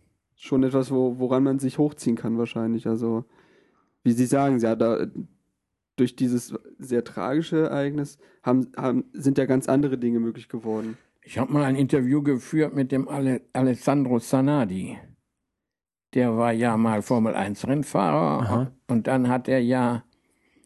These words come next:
Speaker 2: äh, ist er ja umgestiegen, irgendwie, äh, eine andere Rennserie und hat dann auf dem Lausitzring,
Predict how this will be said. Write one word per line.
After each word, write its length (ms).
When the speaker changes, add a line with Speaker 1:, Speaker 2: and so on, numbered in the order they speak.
Speaker 2:
äh, 480
ist 200
er 80
ja 180
umgestiegen, 800
irgendwie, 720
äh, 220
eine 320
andere 400
Rennserie 640
und 160
hat 160
dann 220
auf 200
dem 120
Lausitzring, 840